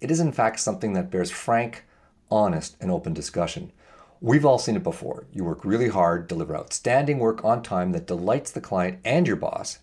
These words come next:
and yet when it comes time for you to get a performance review, the key work doesn't seem to get recognized quite as much as you'd expect.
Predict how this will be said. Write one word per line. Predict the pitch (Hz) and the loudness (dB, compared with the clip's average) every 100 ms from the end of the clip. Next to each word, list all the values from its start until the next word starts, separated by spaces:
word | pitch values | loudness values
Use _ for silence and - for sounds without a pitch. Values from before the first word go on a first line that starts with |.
| - | -10
and | 98 | -6
yet | 120 | -4
when | 139 | -6
it | 143 | -6
comes | 135 131 | -8 -8
time | - 170 202 | -8 -6 -4
for | 190 131 | -4 -6
you | 120 | -6
to | |
get | 113 | -4
a | - | -4
performance | - - 165 175 - | -6 -4 -2 -2 -4
review, | 92 - - - - - _ - | -10 -8 -8 -12 -20 -20 _ -14
the | |
key | - - | -10 -4
work | 170 147 | -2 0
doesn't | 147 131 | -2 -2
seem | 117 123 110 | -2 -4 0
to | |
get | 110 - | 0 2
recognized | 95 - 95 85 - | 0 0 -4 -4 -6
quite | - 127 165 | -8 -4 -2
as | 156 - | -2 -6
much | 113 113 | -8 -6
as | 107 | -4
you'd | 123 | -4
expect. | 120 - 135 - - | -4 2 2 2 -6